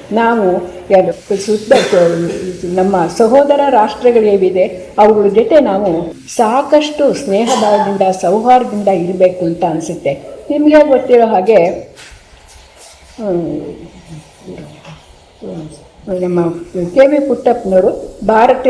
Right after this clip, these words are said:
ಜನನಿಯ ತನು ಜಾತೆ, ಆ, ಕರ್ನಾಟಕ ಮಾತೆ" ಅಂತ ಹೇಳಿ ತಾಯಿ ಮಕ್ಕಳ ಸಂಬಂಧ ಹೇಳಿದ್ರು. ದೀನದಯಾಳ್ ಉಪಾಧ್ಯಾಯರು ಹೇಳಿದ್ರು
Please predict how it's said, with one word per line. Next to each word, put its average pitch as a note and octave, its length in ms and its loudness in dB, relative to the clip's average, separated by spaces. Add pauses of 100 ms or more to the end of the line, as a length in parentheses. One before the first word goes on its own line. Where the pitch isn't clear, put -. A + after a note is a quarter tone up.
ಜನನಿಯ A3+ 460 0
ತನು G#3 300 2
ಜಾತೆ, F#3+ 720 0 (120)
ಆ, F#3 160 -6 (560)
ಕರ್ನಾಟಕ A3 580 0
ಮಾತೆ" G3 460 2
ಅಂತ G3+ 340 -2
ಹೇಳಿ F#3+ 440 2
ತಾಯಿ B3 460 2
ಮಕ್ಕಳ G#3+ 300 -2
ಸಂಬಂಧ F#3 440 -2
ಹೇಳಿದ್ರು. D#3+ 440 -6 (360)
ದೀನದಯಾಳ್ C#4 640 6
ಉಪಾಧ್ಯಾಯರು F#3+ 760 0 (300)
ಹೇಳಿದ್ರು F#3 360 0